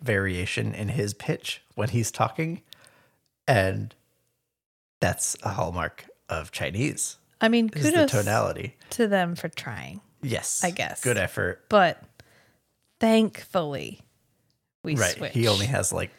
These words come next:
Speaker 1: three lines.
Speaker 2: Yes. So she's immediately like, "Boop, boop, poke, poke. You're paralyzed. But don't worry, I help men overcome their urges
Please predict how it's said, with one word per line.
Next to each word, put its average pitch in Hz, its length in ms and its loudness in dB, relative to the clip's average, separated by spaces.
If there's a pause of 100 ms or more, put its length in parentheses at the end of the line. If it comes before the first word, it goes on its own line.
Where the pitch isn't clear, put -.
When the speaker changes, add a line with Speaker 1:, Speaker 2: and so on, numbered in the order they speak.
Speaker 1:
three - 320 -8
lines. 82 240 -10
Speaker 2:
Yes. - 480 -8 (120)
So - 160 -2
she's 220 280 2
immediately 202 480 2
like, 170 260 -4
"Boop, 427 160 4
boop, 427 120 8 (280)
poke, 208 220 2
poke. 180 260 2 (800)
You're 196 120 2
paralyzed. 160 800 -2 (640)
But 202 120 2
don't 214 220 6
worry, 180 440 4
I 185 120 0
help 202 220 2
men 196 220 4
overcome 190 460 2
their 185 180 4
urges 202 540 2